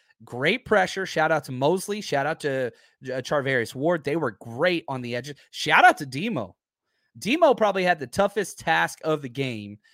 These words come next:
He was responsible for Cooper Kupp more than anybody. And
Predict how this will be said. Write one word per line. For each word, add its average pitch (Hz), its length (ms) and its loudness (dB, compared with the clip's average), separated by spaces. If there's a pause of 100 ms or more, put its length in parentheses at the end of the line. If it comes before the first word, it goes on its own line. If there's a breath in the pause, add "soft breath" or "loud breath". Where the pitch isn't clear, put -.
(320 soft breath)
He 214 260 -4
was 247 240 0
responsible 180 560 -6
for 139 140 -10
Cooper 160 260 -8
Kupp 170 240 2
more 151 140 0
than 120 160 -4
anybody. 113 500 -2 (1120)
And 170 440 2